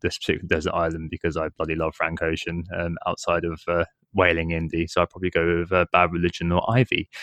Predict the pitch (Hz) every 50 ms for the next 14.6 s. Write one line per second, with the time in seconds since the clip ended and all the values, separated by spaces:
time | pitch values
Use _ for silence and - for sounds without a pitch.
0 | - - - - - 110 - 160 151 127 107 - - 139 123 - - - _ -
1 | - - - 92 90 - 95 90 95 104 104 - _ _ _ - 92 - - 90
2 | 82 82 - 87 87 90 92 92 90 82 90 92 90 80 82 - 82 82 87 -
3 | 90 87 90 - - _ - _ _ _ - 120 110 107 104 - - 87 90 90
4 | - - 110 113 98 92 - - 95 92 87 98 - - - - 92 90 92 90
5 | - - - - - - - - 95 98 - - 101 98 101 104 101 95 82 80
6 | 82 - - 101 92 87 - - - - - - 113 110 104 - 107 101 98 92
7 | 90 95 95 92 92 90 92 87 90 90 90 87 - - - 101 90 87 90 -
8 | - 107 101 - - - 92 87 87 - 104 95 90 - - 92 90 85 85 82
9 | - 87 82 82 - - 104 98 101 92 87 85 - 98 92 87 85 85 82 87
10 | 85 82 - - 90 85 85 - 85 85 85 87 87 - - - - - 90 87
11 | - _ 90 90 87 87 - - _ _ _ _ _ _ _ _ _ _ _ _
12 | _ - - 156 143 117 - - - - 101 92 87 85 85 - - - - -
13 | 98 92 90 - - 90 90 90 - 135 110 98 - - - - 98 95 90 92
14 | - - - 98 92 87 - - 92 87 90 92